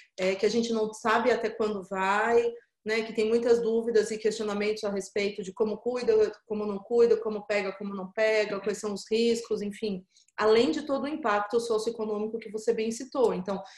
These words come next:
perda de trabalho, dificuldade financeira, perda de recurso, é, social e comunitário, como eu disse antes, que é um fator protetor, e aí ficou todo mundo mais isolado.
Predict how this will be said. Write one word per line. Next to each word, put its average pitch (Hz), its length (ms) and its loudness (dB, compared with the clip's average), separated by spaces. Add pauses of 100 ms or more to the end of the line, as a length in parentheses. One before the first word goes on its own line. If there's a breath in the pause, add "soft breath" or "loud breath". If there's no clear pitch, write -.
(160 loud breath)
perda 214 220 4
de 196 140 -8
trabalho, 208 1000 0 (220 loud breath)
dificuldade 196 540 -2
financeira, 208 880 0
perda 208 240 6
de 196 100 -4
recurso, 196 600 -2 (300 loud breath)
é, 190 160 0
social 214 460 2
e 202 80 -4
comunitário, 214 840 0
como 208 140 -2
eu 196 40 0
disse 190 260 -6
antes, 196 160 -2
que - 100 -6
é 202 40 -2
um 196 80 -6
fator 190 320 -4
protetor, 208 640 6
e 190 60 2
aí 185 160 0
ficou 208 260 -8
todo 196 180 -2
mundo 208 240 -2
mais 190 280 -4
isolado. 180 580 0